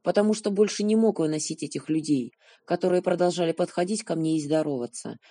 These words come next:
"Привет, привет, привет, привет!" Я больше не мог видеть ни одну физиономию. Мне хотелось бежать. Но дело было в декабре. Холодно, мерзко, дождь со снегом. Я стоял на улице.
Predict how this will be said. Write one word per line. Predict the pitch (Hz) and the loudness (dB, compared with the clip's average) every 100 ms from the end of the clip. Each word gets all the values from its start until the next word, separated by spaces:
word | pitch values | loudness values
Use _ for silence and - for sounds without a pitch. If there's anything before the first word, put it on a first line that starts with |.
| _ - | _ 0
"Привет, | 156 143 180 214 214 | 2 4 4 2 0
привет, | - 147 139 202 196 - | -4 -2 2 2 2 -2
привет, | 147 139 170 208 - | -4 -2 0 0 -2
привет!" | 151 147 165 220 - _ _ - - - | -4 -4 0 0 0 _ _ -20 -14 2
Я | 170 | 4
больше | 160 185 - | 6 4 2
не | 185 190 | 0 2
мог | 202 190 | 2 0
видеть | 170 190 170 175 | 2 2 4 2
ни | 180 185 | 0 0
одну | 185 175 190 | 0 0 0
физиономию. | - 160 151 151 139 127 117 110 - _ - | 0 -2 0 -2 -2 -4 -4 -6 -10 _ -8
Мне | 160 180 | -2 -2
хотелось | 180 165 165 160 151 | -2 -4 -2 -2 -2
бежать. | 151 147 135 110 - _ _ _ _ _ | -2 -2 -2 -6 -10 _ _ _ _ _
Но | 202 208 | -2 0
дело | 214 202 | 2 2
было | 175 170 170 | 2 0 0
в | |
декабре. | 165 160 151 - - 123 _ _ _ | -2 -2 -2 -4 -8 -10 _ _ _
Холодно, | - 196 165 120 - - - _ _ - | -10 -4 -2 -4 -6 -16 -20 _ _ -10
мерзко, | 175 175 - - - - _ _ _ _ | -4 -4 -6 -14 -16 -18 _ _ _ _
дождь | 170 175 98 | 0 2 2
со | - | -4
снегом. | 147 - 131 - - - _ _ - - | -6 -8 -10 -10 -14 -16 _ _ -12 0
Я | 208 | 0
стоял | 208 196 196 196 | 0 0 0 0
на | 185 | -2
улице. | 175 143 - - - | -2 -2 -6 -12 -16